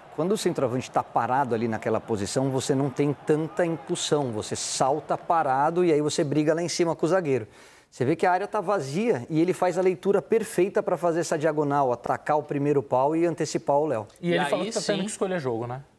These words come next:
Speaker 1: É.
Speaker 3: Hã?
Speaker 2: Ele falou que tá tendo que escolher jogo
Speaker 1: Pela
Speaker 2: por
Speaker 1: questão
Speaker 2: problemas,
Speaker 1: física.
Speaker 2: é, físicos
Speaker 3: Ah, o
Speaker 2: e
Speaker 3: Paulinho
Speaker 2: médicos, é.
Speaker 3: especificamente?
Speaker 2: Não tá conseguindo jogar todas.
Speaker 3: E
Speaker 2: Vamos
Speaker 3: nessa, e nessa,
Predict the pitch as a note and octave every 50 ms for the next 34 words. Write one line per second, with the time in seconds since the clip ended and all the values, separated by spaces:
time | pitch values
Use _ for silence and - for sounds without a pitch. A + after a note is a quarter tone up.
0 | _ _ _ - G2 E2+ - G#3 A#3+ - - - - C#3+ C#3 C#3 - D#3 D3+ D3
1 | - - D#3+ D#3 - D#3+ D#3+ D3+ - D3 - - D#3+ D3+ D3+ D3 B2+ D3 C#3+ D3
2 | - D#3+ D#3 D3+ - E3 D3+ D3 D#3 D#3 D#3 D3+ - - - - - - - C#3
3 | B2+ A2+ G#2+ - - D#3 E3 F3 F3 C#3 C3+ C3+ D#3+ F3 D#3 D3+ D3 D3 C#3 -
4 | - D#3 - - - - C3+ C3 B2+ A2 - B2 - - A#2+ C3 D3+ E3+ - -
5 | C#3 C#3+ C3+ - C#3+ - D#3 C#3+ - C#3+ C#3+ C3 C3+ C#3+ C3+ C#3+ C#3 - B2 G#2+
6 | G2+ G2+ - - _ _ - F3 F#3+ F3 F3+ F3+ F#3 F#3+ G#3 G3+ - - A#3+ A3+
7 | - G#3 G3+ F#3+ E3+ D#3 D3+ D#3 F3 - - - A#3 A3+ B3 C4+